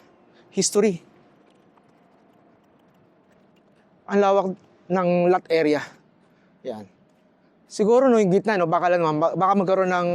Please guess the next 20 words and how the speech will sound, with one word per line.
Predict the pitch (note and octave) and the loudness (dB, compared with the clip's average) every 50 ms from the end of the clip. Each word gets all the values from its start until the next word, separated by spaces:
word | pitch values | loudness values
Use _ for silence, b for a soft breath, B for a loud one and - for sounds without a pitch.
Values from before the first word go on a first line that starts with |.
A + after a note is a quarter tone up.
| E3+ E3+ E3+ | -4 -4 -4
ah, | D3 D#3 D#3+ D#3+ | -4 -4 -4 -2
center | - - F3+ E3+ D#3+ F3 E3+ | -2 0 0 0 0 0 -2
stage | - - - F#3 D3+ C#3 B2+ - - - b b b b b b b b b b b | -2 0 0 0 0 0 -2 -4 -6 -10 b b b b b b b b b b b
for, | _ - E3+ F3 F3 E3+ E3+ E3+ E3+ F3 F3 E3+ D#3+ | _ -4 0 0 2 2 2 2 2 2 2 2 0
ah, | D#3 D#3 D#3 D3+ D3+ D3+ D3 D3+ D3 C#3+ C3+ B B B B _ _ _ _ _ _ _ _ _ b b b b b _ - | 0 0 0 0 0 0 0 -2 -2 -6 -8 B B B B _ _ _ _ _ _ _ _ _ b b b b b _ -4
rally. | D3+ F3 F3+ F3+ G3 A3 G#3+ F3+ C#3+ B2 | -2 0 2 2 2 2 2 0 0 0
Yan. | D3 D3 C#3 B2 A2+ A2 _ _ _ _ | -2 -2 -2 -2 -6 -10 _ _ _ _
Tingin | _ - D#3 D#3+ E3+ | _ -2 -2 0 0
ko, | E3 F3+ | 0 0
ah. | D3+ C3+ C3 C3 - _ _ _ _ _ _ _ - | 0 0 -2 -4 -8 _ _ _ _ _ _ _ -8
Kakwentuhan. | - A3 A3+ B3+ B3+ A#3 C4 B3+ B3 A3 - | -6 -2 0 2 2 2 2 2 2 0 0
So, | A3 A3 G#3+ G#3+ - | 0 0 0 2 2
tuloy-tuloy | A3+ A3 A#3 A3 - A3 A3 A3+ A3 | 2 2 2 2 2 2 2 2 2
lang | A3 G#3+ G#3 | 2 2 2
yung | G#3 G#3 G3+ G#3 | 2 2 0 0
ating | G3+ G3 F#3+ - G3+ F#3+ F#3+ F#3 | 0 -2 0 0 0 0 0 0
pag-iikot | F#3 G3 G3 G3 G3 E3+ G3 F#3+ | -2 0 0 2 2 2 0 0
dito | E3 F#3+ F#3 - | 0 0 0 0
sa... | F3+ - - F#3 F3 E3+ E3 D#3+ D#3 D#3+ D3+ - - - _ - - - - - - - _ _ - _ _ _ _ _ _ _ | 0 0 0 2 2 2 4 2 2 0 -2 -8 -14 -20 _ -20 -20 -20 -20 -20 -20 -20 _ _ -20 _ _ _ _ _ _ _
I | - C4 C#4+ D4 B3+ | 0 2 2 2 0